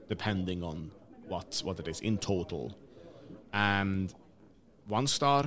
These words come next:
usually pays between fifty gold and a hundred gold. Two star pays between a hundred gold and, uh, two hundred and fifty gold. Now,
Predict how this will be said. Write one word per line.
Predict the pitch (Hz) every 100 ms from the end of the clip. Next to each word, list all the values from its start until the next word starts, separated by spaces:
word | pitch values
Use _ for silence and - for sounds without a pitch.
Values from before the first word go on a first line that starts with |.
| 135
usually | 117 - 113
pays | 110 107
between | - 107 95
fifty | - 117 - 123
gold | 110 104
and | 101
a | 82
hundred | - 104 104 98
gold. | 87 67 71 - - - - - - - - -
Two | 135
star | 135 - 131 135 135 135 -
pays | 113 107 -
between | 107 104 98
a |
hundred | 85 104 113 113 101
gold | 110 107 101 98 98 - - - 98
and, | 98 92 95 92 90 - - - - - 90
uh, | 92 90 87 - -
two | - 107
hundred | 95 101 98 90
and | 85
fifty | - 90 - -
gold. | - - - - - - - - 165 - - - - - - 156 165 - - - - - - - - - 104
Now, | 101 98 98